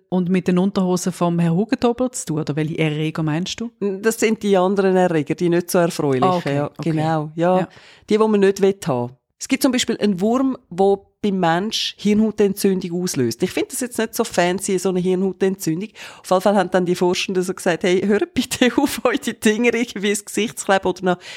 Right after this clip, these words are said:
Speaker 2: Küsse zu geben, abzuschlecken, was auch immer die mit diesen Schnecken machen. Und dann habe ich wieder mal so gedacht, hey, also irgendwie werden wir schon nicht mehr gescheiter,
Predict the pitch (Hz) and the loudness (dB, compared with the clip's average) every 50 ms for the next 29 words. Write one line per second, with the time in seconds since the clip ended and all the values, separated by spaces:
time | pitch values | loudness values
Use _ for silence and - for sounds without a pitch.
0 | - - _ - - 214 220 220 - - 226 226 - - - 208 196 - - 185 | -20 -16 _ -2 0 0 0 0 0 -2 -4 -4 -4 -2 0 0 2 2 2 0
1 | 190 - - - 208 208 214 - - 202 175 180 180 185 175 185 202 214 - 196 | 0 -2 -2 0 0 0 0 -2 -2 0 0 2 2 2 2 2 0 0 0 0
2 | 175 165 165 - 160 151 151 143 - 143 143 175 - - 277 233 156 139 160 - | 0 0 0 0 0 0 0 0 0 0 0 -2 -2 -2 0 0 0 -2 -4 -6
3 | 285 - - _ - - - - - - - - - - - 165 160 - - 196 | -8 -8 -8 _ -20 -20 -20 -20 -20 -20 -20 -20 -20 -10 -8 -8 -4 0 0 2
4 | 214 220 180 170 156 - 156 160 139 - 147 147 135 131 - 165 - - 139 135 | 2 2 2 2 0 0 0 -2 0 0 0 -2 -2 -2 -4 -8 -4 -2 0 0
5 | 131 135 - - - 160 156 156 - - _ - 170 - - - 170 185 240 233 | 0 -2 -6 -4 -2 0 0 0 -2 -6 _ -6 -4 -4 0 -2 0 0 2 2
6 | 214 151 131 135 - 143 139 135 - - 156 170 214 226 233 240 - - - - | 4 4 2 2 2 0 0 0 0 0 0 0 0 0 -2 -4 -2 -2 -2 -2
7 | 254 208 123 - - - | -2 -2 -6 -6 -6 -6